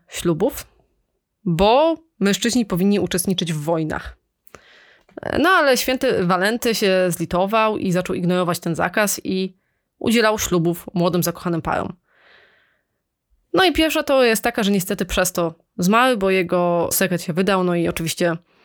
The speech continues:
no, przeciwstawił się cesarzowi jak można. Natomiast druga historia jest zgoła inna i dotyczy,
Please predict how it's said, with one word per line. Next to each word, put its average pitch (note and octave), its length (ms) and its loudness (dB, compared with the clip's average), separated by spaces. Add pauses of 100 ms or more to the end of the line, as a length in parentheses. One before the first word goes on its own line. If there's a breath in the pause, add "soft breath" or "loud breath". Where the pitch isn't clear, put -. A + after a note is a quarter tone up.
(1000 soft breath)
no, E3+ 140 2
przeciwstawił E3+ 760 -2
się F3 160 -2
cesarzowi F#3 480 0
jak F3+ 160 0
można. - 300 -4 (100)
Natomiast A3+ 560 0
druga G#3+ 260 0
historia G3 480 0 (720)
jest G3 400 0
zgoła F#3+ 600 0 (400)
inna A3 420 4 (1000 loud breath)
i G3+ 80 0
dotyczy, A3+ 480 2